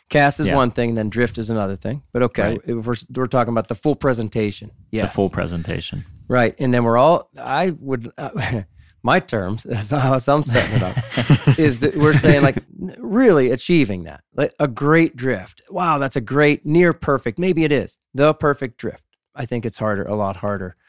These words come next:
Speaker 1: on nymphs. But yeah, that's what I'm talking about.
Speaker 2: But it, and I think
Speaker 1: Achieving that.
Speaker 2: I think you c-, I'm gonna argue that maybe that's the wrong,
Speaker 1: Mm-hmm.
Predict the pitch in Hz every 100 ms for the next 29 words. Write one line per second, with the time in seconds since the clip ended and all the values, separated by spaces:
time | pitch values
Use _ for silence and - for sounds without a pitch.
0 | _ - - 95 101 120 101 - - 139
1 | 127 101 - _ - - - 147 - 123
2 | 123 87 90 92 95 - - 139 127 -
3 | - 131 135 127 160 147 - - 160 143
4 | 127 104 80 - _ _ _ _ _ 110
5 | - 156 135 117 - 98 113 120 110 95
6 | 98 98 92 90 90 - - 104 98 95
7 | 87 - 92 87 90 87 85 80 _ _
8 | - 113 120